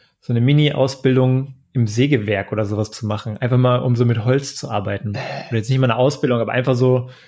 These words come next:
zur Not stehe ich einfach da und, und arbeite mit, ohne dass ich was verdiene. Einfach so, um so ein, ist halt auch wieder so einen neuen Skill erlernen, ne?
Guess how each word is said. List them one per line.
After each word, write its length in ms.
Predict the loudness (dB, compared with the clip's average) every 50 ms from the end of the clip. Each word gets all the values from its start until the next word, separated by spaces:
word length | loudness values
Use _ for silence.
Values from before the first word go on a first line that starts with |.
| -20 -20 _ _ _ _ _ _ _ _
zur 160 | -6 -2 0
Not 160 | 0 0 0
stehe 200 | 0 0 0 0
ich 100 | 2 0
einfach 200 | 0 0 0 -2
da 400 | 0 0 2 2 4 2 2 2
und, 200 | 0 0 -2 -2
und 340 | -2 0 0 0 -2 -4 -6 -4
arbeite 340 | -2 0 2 2 2 2 2
mit, 260 | 2 2 2 0 -2 -4 -2
ohne 220 | 0 0 2 2
dass 80 | 0 0
ich 60 | -2
was 120 | -4 -4
verdiene. 380 | -6 -4 -2 0 0 0 0 -2
Einfach 240 | -4 -4 -4 -6 -6
so, 320 | -2 0 0 2 2 0
um 260 | -2 -4 -4 -4 -2
so 140 | 0 0 0
ein, 160 | 0 -2 -6 -14
ist 140 | -6 -6
halt 100 | -4 -4
auch 160 | -4 -4 0 0
wieder 140 | 0 2
so 80 | 2 2
einen 100 | 2 2
neuen 220 | 2 2 2 0
Skill 360 | -2 -6 -4 0 0 2 2 0
erlernen, 540 | 0 -4 -4 -4 -4 -4 -6 -6 -6 -4
ne? 240 | -4 -4 -4 -4 -8